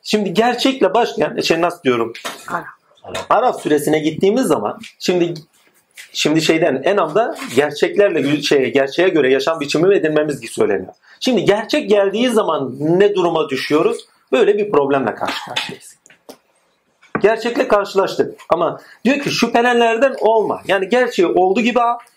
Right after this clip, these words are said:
Speaker 1: ve Araf'ta durma. Çünkü Araf'ta durmak demek, gerçeği bildiğin halde kıyaslara girdiğin zaman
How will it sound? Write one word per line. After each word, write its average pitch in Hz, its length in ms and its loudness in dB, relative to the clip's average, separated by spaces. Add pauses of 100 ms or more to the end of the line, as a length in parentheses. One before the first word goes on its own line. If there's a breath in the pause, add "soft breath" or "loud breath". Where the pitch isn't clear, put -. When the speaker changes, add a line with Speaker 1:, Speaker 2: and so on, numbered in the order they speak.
(360 loud breath)
Speaker 1:
ve 226 80 2
Araf'ta 214 520 0
durma. 175 300 2
Çünkü 190 220 2
Araf'ta 190 420 0
durmak 190 380 0
demek, 101 280 -6 (520)
gerçeği 190 480 2
bildiğin 202 380 2
halde 131 460 -2
kıyaslara 185 520 2
girdiğin 190 500 2
zaman 220 280 0